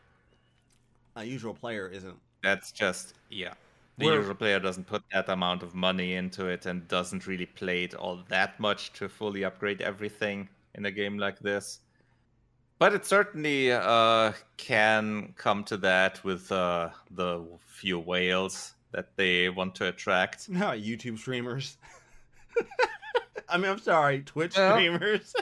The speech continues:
Speaker 1: <laughs>
Speaker 2: possibly, although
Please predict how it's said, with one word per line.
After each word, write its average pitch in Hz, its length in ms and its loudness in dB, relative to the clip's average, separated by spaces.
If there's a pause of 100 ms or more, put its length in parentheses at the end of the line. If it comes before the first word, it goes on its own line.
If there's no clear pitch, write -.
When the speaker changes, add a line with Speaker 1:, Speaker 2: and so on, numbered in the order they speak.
(140)
Speaker 1:
<laughs> 339 240 2 (1900)
Speaker 2:
possibly, 165 800 6
although 131 600 4